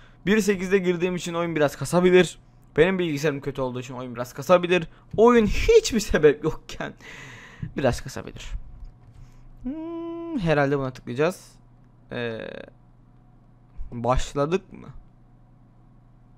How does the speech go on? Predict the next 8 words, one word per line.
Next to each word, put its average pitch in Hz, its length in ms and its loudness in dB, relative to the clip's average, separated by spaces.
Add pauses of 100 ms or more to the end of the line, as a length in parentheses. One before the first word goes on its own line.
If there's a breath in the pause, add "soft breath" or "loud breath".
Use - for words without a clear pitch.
(1700)
Ee, 127 280 -2
herhalde 135 280 -2 (1200)
başlıyor 143 680 6
mu? 135 200 0
Ne 135 40 2
yap-, 175 320 6
başladık 165 520 0
mı? 120 160 -8